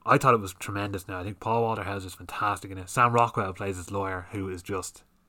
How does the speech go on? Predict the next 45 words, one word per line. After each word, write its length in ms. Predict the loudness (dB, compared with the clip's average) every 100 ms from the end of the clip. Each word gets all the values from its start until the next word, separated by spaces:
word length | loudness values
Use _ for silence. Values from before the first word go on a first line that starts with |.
| _ _
excellent. 500 | -6 -4 -6 -10 -14 -10
I, 60 | -8
I, 220 | -8 -12 -12 -10 -4
I 60 |
think 140 | -2 -2
it's 100 | -2
impossible 520 | -6 0 0 2 -6
for 120 | -6
Sam 200 | -8 -6
Rockwell 260 | -6 -6 -8
to 60 |
put 160 | -6 -6
in 100 | -6
a 40 |
bad 200 | -6 -8
performance. 520 | -8 -10 -8 -8 -12 -18 -20 -4
Even 180 | -2 2
if 60 |
he's 140 | 2 4
not 120 | 2
in 60 | 4
a 40 |
good 140 | 0
movie, 240 | 2 0 0
he's 160 | -4
still 240 | -4 0 0
fucking 360 | -2 -8 -6
great 320 | -4 -4 -2 -6
in 120 | -8
it. 80 | -12 -20 -20 -20 -20 -20 _ _ -6
And, 580 | -2 0 -2 -4 -10 -14 _ -20 -20 -20 -20 _ _ _ _ _ _ _ _ _ -20 _
like, 200 | -2 -2
uh, 240 | 0 0 0
there's 160 | 2 8
actually 360 | 8 6 -4
the, 80 | -4 -6
the, 80 |
the 200 | -4 2
actual 260 | 2 2 -2
scene 480 | -2 -2 -2 -2 -4
with 120 | -6
the 80 | -6
nail 220 | -6 -6
bomb 220 | -6 -8 -8
is 340 | -8 -8 -12